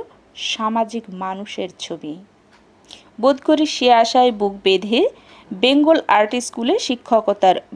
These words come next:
ব্রত গ্রহণ করেছিলেন এবং বাংলার ব্রত বইটি লিখেছিলেন। অবনীন্দ্রনাথ ঠাকুর তার বাংলার ব্রত বইটি বাঙালি সমাজ জীবনের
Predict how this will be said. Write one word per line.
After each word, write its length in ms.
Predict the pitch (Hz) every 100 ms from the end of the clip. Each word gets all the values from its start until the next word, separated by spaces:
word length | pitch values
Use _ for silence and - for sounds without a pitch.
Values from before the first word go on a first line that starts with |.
| 185
ব্রত 240 | - 240 285
গ্রহণ 340 | 240 220 214 202
করেছিলেন 580 | 190 185 180 190 190 349 - _ _
এবং 260 | 226 226 220 226 - - - 180
বাংলার 420 | 190 233 285 339 320
ব্রত 280 | 240 254 277
বইটি 360 | 240 175 - 165
লিখেছিলেন। 640 | 160 - - - 156 165 - - _ _ _ _ _ _ _ _ _ _ _ - - - -
অবনীন্দ্রনাথ 800 | - 311 381 392 370 392 381 370
ঠাকুর 360 | - 330 320 392
তার 200 | - 294 226
বাংলার 420 | 240 247 277 302
ব্রত 260 | 262 302 302
বইটি 380 | 254 247 233 311 359
বাঙালি 400 | 269 240 240 247
সমাজ 340 | - 269 254 277
জীবনের 420 | 262 294 285 277